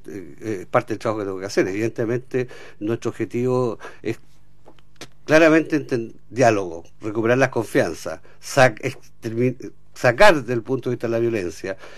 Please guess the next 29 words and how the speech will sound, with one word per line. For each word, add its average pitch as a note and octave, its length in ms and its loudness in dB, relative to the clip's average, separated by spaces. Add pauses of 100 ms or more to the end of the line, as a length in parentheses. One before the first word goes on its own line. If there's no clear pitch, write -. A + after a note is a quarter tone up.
(120)
y G#2+ 140 -4
no C#3 120 4
podemos D#3 500 6 (100)
po-, A#2 300 -2
afectar G2+ 580 0
una F#2+ 240 -8
región G#2 300 -6
completa, F#2+ 720 -6
que G2 140 -6
además B2 300 0
tiene C3 160 0
una C3 100 2
política A#2+ 300 -2
de A#2 80 -2
Estado, F#2+ 480 -2
tiene A#2 200 -4
la A#2 120 0
oportunidad A2 480 -4
tremenda D3 640 4
de, C3+ 160 0 (200)
del A2 140 -2
apoyo C3 500 4
de, A#2 140 -2
del A2+ 380 -8
desarrollo C3+ 480 2 (440)
por G#2 180 -6
personas A#2 500 -4
que G#2 120 -6
son A2+ 260 -6